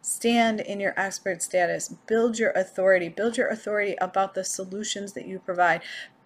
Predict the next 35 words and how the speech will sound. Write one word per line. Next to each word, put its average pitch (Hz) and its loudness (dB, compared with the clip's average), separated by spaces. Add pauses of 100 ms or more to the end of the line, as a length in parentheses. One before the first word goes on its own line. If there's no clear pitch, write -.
(140)
Build 240 4
your 240 4
authority 208 0
around 185 4
how 185 -6
you 208 -6
help 190 0
people. 175 -6
Build 214 -2
your 226 -4
solutions 202 -8
on 190 -2
the 180 -2
results, 175 -2 (280)
right? 185 2 (240)
Not 190 0 (200)
why 180 6
somebody 180 -4
should 185 0 (240)
be 180 0
working 170 0 (260)
with 170 -2
a 170 -4
coach 165 2
or 170 -2
somebody 165 -4
in 156 -6
your 160 -6
field. 151 -4
It 190 -6
doesn't 185 -2
matter. 151 -2
Like, 180 0 (120)
those 190 0
people, 220 -2